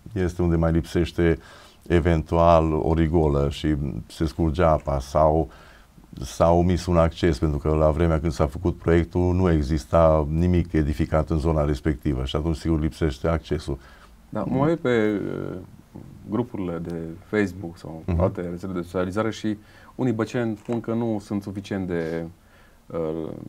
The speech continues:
Speaker 2: largi drumurile și că n-au trotuar și așa mai departe. Ce le puteți, uh, spune?
Speaker 1: Acum, sigur, uh, proiectul în sine nu cuprindea trotuare. Atunci așa a fost, s-a câștigat finanțarea,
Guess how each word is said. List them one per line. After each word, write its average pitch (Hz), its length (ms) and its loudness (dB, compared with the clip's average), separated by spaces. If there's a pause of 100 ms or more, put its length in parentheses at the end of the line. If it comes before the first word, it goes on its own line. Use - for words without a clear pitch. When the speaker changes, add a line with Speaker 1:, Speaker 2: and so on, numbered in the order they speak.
Speaker 2:
largi 92 460 0
drumurile 104 460 0
și 90 120 -10
că - 80 -6
n-au 98 140 0
trotuar 90 480 -2
și 92 60 -8
așa 90 140 -10
mai 90 100 -6
departe. 92 320 -8
Ce 107 120 -6
le 101 100 -2
puteți, 87 500 -10
uh, 85 80 -6 (120)
spune? 76 400 -14 (840)
Speaker 1:
Acum, 104 500 0 (140)
sigur, 107 420 2
uh, 85 340 2 (720)
proiectul 98 360 2
în 92 60 4
sine 85 420 0
nu 104 140 2
cuprindea 82 480 2
trotuare. 71 640 0 (420)
Atunci 104 340 0
așa 90 280 2
a 82 100 4
fost, 101 280 0
s-a 90 100 0
câștigat 87 560 0
finanțarea, 90 800 2